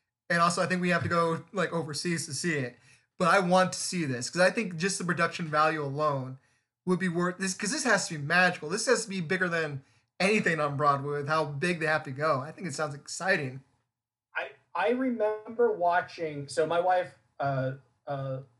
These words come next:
Speaker 2: likes a lot of these movies. Like, she, uh, she really liked Howl's Moving Castle, and we
Speaker 1: I,
Speaker 2: watched
Speaker 1: that's my
Speaker 2: that.
Speaker 1: favorite one that
Speaker 2: And
Speaker 1: I've
Speaker 2: I,
Speaker 1: seen.
Speaker 2: yeah, and I liked it.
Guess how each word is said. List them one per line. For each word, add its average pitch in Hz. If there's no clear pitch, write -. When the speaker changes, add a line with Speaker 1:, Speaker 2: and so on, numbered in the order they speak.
Speaker 2:
likes 143
a 156
lot 139
of 131
these 131
movies. 127
Like, 139
she, -
uh, 160
she 143
really 196
liked 175
Howl's 151
Moving 139
Castle, 127
and 135
we 143
Speaker 1:
I, 190
Speaker 2:
watched 202
Speaker 1:
that's 196
my 196
Speaker 2:
that. -
Speaker 1:
favorite 170
one 151
that 139
Speaker 2:
And 139
Speaker 1:
I've -
Speaker 2:
I, -
Speaker 1:
seen. 139
Speaker 2:
yeah, 180
and 170
I 190
liked 180
it. 170